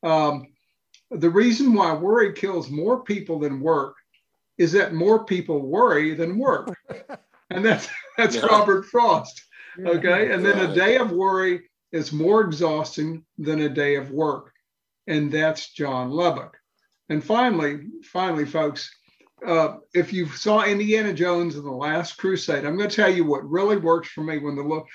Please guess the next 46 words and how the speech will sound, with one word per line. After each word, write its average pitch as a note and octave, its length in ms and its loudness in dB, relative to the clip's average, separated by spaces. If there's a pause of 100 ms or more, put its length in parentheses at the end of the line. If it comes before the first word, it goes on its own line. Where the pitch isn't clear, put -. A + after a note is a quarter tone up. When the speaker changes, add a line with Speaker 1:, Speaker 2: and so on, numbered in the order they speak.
(160)
Speaker 1:
when F3 140 2
I F3+ 120 2
just F#3+ 180 -2
can't F3+ 300 -4
let D#3+ 200 -2
go D#3+ 200 2
of D3+ 80 -2
anything D#3 420 0
at C#3 100 -4
all. C#3 420 -6 (840)
Uh, D#3+ 160 -4
Indiana A3 500 2
Jones F3 600 -2
was C#3+ 180 -10
trying E3+ 380 -4
to, - 280 -6
to E3+ 120 -10
grab E3 320 0
the C#3+ 80 -6
Holy E3+ 280 0
Grail D3 380 -4
at C3 140 -10
the F#3 100 -6
end D3+ 140 -4
of C3+ 40 -8
the D3 60 -6
movie. D3 380 -4 (580)
And D3+ 100 -2
his D3 200 -2
father F3 340 0
was D3+ 100 -4
holding E3+ 340 0
his D3 100 -8
hand F3 300 -4
to D3 60 -4
keep F3+ 300 -8
him E3 180 -6
from C#3 360 -10
dropping D#3+ 580 -2
into D#3+ 560 -2 (340)
the D3+ 80 -2
chasm F3 640 0
of C#3+ 200 -6
death. C#3+ 360 -4 (800)
And, D#3 300 -2
uh, C#3+ 300 -4